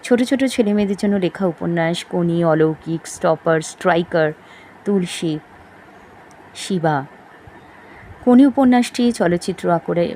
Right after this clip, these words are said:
ভীষণভাবে সাফল্য লাভ করেছিল। উনিশশো চুয়াত্তর খ্রিস্টাব্দে সুরেশচন্দ্র স্মৃতি পুরস্কারে ভূষিত হন। দু হাজার দশ খ্রিস্টাব্দের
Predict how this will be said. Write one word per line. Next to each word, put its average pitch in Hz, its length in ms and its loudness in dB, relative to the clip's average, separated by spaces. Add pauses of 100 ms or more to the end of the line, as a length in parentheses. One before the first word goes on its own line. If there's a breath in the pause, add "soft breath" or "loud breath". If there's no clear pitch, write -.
ভীষণভাবে 185 560 -2
সাফল্য 180 400 -2
লাভ 170 180 0 (100)
করেছিল। 170 420 -4 (640 loud breath)
উনিশশো 240 340 4
চুয়াত্তর 214 440 0
খ্রিস্টাব্দে 175 680 -4 (320)
সুরেশচন্দ্র 175 680 -4
স্মৃতি 180 320 -8
পুরস্কারে 165 580 -6
ভূষিত 170 300 -8
হন। 160 340 -6 (680 loud breath)
দু 220 120 4
হাজার 226 420 2 (340)
দশ 170 400 0
খ্রিস্টাব্দের 170 580 -4